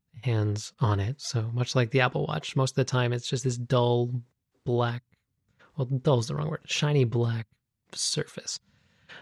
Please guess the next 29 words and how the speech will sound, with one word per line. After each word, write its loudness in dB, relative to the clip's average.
that -4
doesn't 4
light 2
up -6
until -2
you -2
actually -4
look 0
at -2
it. -8
So 2
they've 4
basically 2
done 4
the 4
same 4
thing, 2
and 2
you've -2
got 4
a 4
minute 6
repeater 2
on 4
it, 2
so 2
you 6
can 2
still 2